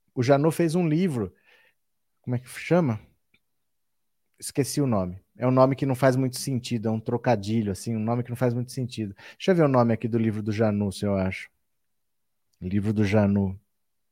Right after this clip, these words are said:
Livro do Janot, como é que chamava?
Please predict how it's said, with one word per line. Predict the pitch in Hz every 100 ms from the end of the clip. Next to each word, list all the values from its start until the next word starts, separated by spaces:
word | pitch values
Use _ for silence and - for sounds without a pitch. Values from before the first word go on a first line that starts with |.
| _ _ _ _ _ _ _ _ _ _ _ _ _ _ _ _ _ _ _ _ _ _ _ _ _ _ _ _ _ _ _ _ _ _ _ _ _ _ _ _ _ -
Livro | 110 104
do | 104
Janot, | 98 113 104 92 92
como | 113
é | 120
que |
chamava? | - 117 107 139 139 110 110